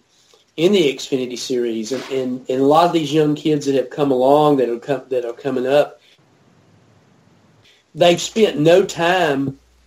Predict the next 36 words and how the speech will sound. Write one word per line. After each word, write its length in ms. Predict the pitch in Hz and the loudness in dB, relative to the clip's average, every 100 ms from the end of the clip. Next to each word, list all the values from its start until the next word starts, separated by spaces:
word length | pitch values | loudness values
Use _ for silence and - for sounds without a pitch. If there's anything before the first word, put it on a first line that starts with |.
| - | 0
in 220 | 147 143 | 0 0
the, 240 | 151 147 143 | -2 -4 2
in, 140 | 147 | 2
in 460 | 143 147 131 131 143 | 2 0 0 -4 -10
the 120 | 143 | -8
series 460 | - - 180 165 143 | -6 4 4 6 2
that 140 | 135 | 0
leads 280 | 143 151 127 | 0 0 2
up 200 | 160 - | 0 0
to 160 | - - | -4 -4
it. 120 | - | 0
They 120 | 139 | -2
basically 560 | 135 151 160 143 143 139 | 2 2 2 0 0 0
have 160 | 120 | -2
just 380 | 117 135 - _ _ _ _ | -2 -2 -2 _ _ _ _
gone 380 | 143 170 170 156 | 2 4 4 2
through 400 | 160 170 170 143 | 2 6 6 4
this, 240 | 139 131 - - - | 0 -4 -10 -16 -8
this, 220 | 143 139 | -2 -2
this 340 | - 139 143 127 | -4 -4 -4 -4
rise, 800 | 120 139 165 160 131 127 123 - _ | 0 0 4 2 2 -2 -4 -16 _
and 100 | 123 | -4
they've 160 | 131 123 | -4 0
gone 380 | 147 147 143 | 2 4 2
through, 460 | - 139 139 131 120 | 0 2 2 2 -4
uh, 340 | 120 120 113 - _ _ _ _ _ _ _ | -4 -2 -2 -6 _ _ _ _ _ _ _
one 320 | 135 180 185 | 2 4 4
series 520 | - 185 175 165 151 | 0 2 4 4 4
after 280 | 156 156 151 | 2 2 2
another, 360 | 147 175 147 | 4 4 2
spending 520 | - - 165 165 143 135 | -2 -2 0 2 0 0
hardly 520 | 156 170 156 147 131 | 2 4 4 0 0
a 20 | |
year 340 | 120 147 208 | -4 2 4
in 140 | 156 107 | 4 0
it. 120 | - | -8